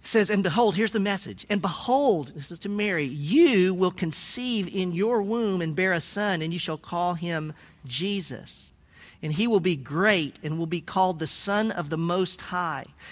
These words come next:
And the Lord God will give him the throne of his father David, and he will reign over the house of Jacob forever,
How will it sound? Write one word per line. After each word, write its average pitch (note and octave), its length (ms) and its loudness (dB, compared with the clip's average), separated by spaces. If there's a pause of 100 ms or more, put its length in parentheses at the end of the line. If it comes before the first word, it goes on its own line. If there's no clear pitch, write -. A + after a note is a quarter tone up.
(140)
And F3 100 0
the E3+ 80 4
Lord G3 400 6
God G3 300 6
will E3+ 180 0
give F#3+ 300 0
him F#3+ 240 0
the E3 80 -2
throne F#3 340 -2
of F#3 80 -4
his E3+ 140 -4
father F3+ 320 2
David, E3 400 -2
and C#3+ 100 -6
he F3 120 -4
will F3 180 -2
reign F#3 480 -2
over F#3+ 320 0
the D#3 140 -4
house F3+ 420 0
of D3 120 -8
Jacob F3+ 440 -4
forever, D#3 720 -4